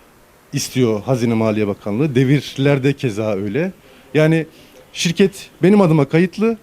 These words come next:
ama ben şirkette hiçbir söz hakkım yok. Yani çocuğuma ya da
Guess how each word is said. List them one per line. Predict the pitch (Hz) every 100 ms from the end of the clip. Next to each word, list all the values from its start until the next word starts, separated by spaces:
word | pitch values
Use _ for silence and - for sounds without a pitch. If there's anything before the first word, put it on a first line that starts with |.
| -
ama | 170 185
ben | 185 185
şirkette | - 175 196 175 208
hiçbir | 208 190
söz | 160 143
hakkım | 143 135 214
yok. | 156 104 - - _ _
Yani | 139 139 135 131 - - - -
çocuğuma | 185 160 160 139 180 185
ya | 139
da | 156 160